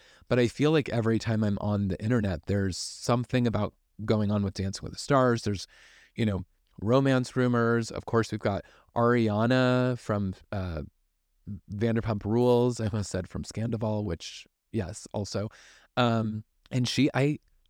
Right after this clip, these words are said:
I watched one episode just to kinda see what was going on. And, you know, Jamie Lynn was on it, so I needed to see what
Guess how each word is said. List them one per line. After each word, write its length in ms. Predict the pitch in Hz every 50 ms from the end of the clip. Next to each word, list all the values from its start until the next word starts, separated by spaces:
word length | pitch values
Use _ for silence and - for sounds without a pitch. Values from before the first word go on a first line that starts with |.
| _
I 80 | 117 123
watched 360 | 117 120 143 180 - - -
one 300 | 123 107 98 107 117 127
episode 580 | - 98 104 - - - - - - - 113 104
just 220 | - 123 - -
to 60 | -
kinda 240 | 120 147 143 135 131
see 420 | - - - 107 107 107 107 107 104
what 160 | 101 92 -
was 140 | - 113 -
going 260 | 113 104 107 107 104
on. 340 | 101 98 98 98 101 101 98
And, 160 | 92 92 - - - - - - - _ _
you 100 | - 101
know, 240 | 101 98 98 95 - _ _ - -
Jamie 360 | 98 110 107 107 107 110 113
Lynn 320 | 104 104 104 104 98 98
was 160 | 101 104 98
on 220 | 110 98 101 101 107
it, 280 | 104 101 101 98 87
so 140 | - - 101
I 20 | 98
needed 280 | 98 98 92 98 95
to 100 | - 82
see 380 | - - 98 101 98 98 95 92 - _ _ _ _ _ _ _
what 260 | - 90 92 - -